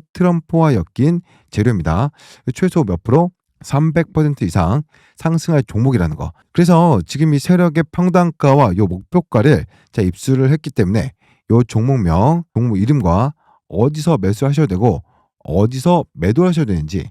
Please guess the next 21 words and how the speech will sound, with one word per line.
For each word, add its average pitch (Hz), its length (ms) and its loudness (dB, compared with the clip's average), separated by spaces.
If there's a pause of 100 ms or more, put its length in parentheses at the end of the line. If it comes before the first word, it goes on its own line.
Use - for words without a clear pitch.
(140)
그러니까 139 720 0 (460)
최소 175 280 -2
어디까지 87 720 -2 (240)
이 120 180 -4
종목이 143 400 -2
올라갈 110 420 0
것인지 101 560 -2 (140)
파악이 165 240 -2
끝났다는 175 480 0
겁니다. 80 320 -4 (300)
자, 139 100 0
이 123 120 4
종목 180 240 0
같은 170 240 -2
경우는 107 500 0 (320)
여러분들이 147 480 0
종목 117 300 0
이름을 131 360 2 (260)
확인하시고 160 720 0 (520)
차트와 180 580 0
비교해보시고 113 760 0